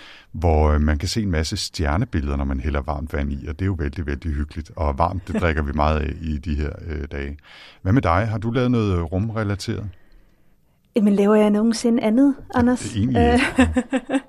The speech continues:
Speaker 2: <laughs> jeg vil også sige, jeg fik jo en rigtig fin julegave af dig. En
Speaker 1: Mm.
Speaker 2: fin, sådan, øh, meget nørdet, altså så nørdet, som et billede måske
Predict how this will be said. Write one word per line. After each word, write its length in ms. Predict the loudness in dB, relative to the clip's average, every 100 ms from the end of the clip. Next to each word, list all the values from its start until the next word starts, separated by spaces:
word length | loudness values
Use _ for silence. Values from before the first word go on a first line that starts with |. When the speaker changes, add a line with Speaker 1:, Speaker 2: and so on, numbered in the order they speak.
| _
Speaker 2:
<laughs> 400 | -20 -20 -12 0
jeg 180 | 2 4
vil 100 | 4
også 160 | 2
sige, 120 | 0
jeg 100 | -2
fik 140 | 0 0
jo 60 |
en 60 | 2
rigtig 220 | 2 0
fin 160 | -2 -2
julegave 320 | 0 0 -2
af 60 | 0
dig. 280 | 2 4 4 0 -8
En 160 | -4 -4
Speaker 1:
Mm. 100 | -4 -4
Speaker 2:
fin, 280 | -4 -4 -6
sådan, 280 | -6 -4
øh, 300 | -2 -2 -2 -4 -12 _ -20 -16 -10
meget 320 | -2 2 4 4
nørdet, 400 | 6 6 6 2
altså 180 | -2
så 120 | 0 2
nørdet, 320 | 4 4 2
som 120 | -2
et 60 | 0
billede 320 | 0 4 4
måske 360 | 2 0 -8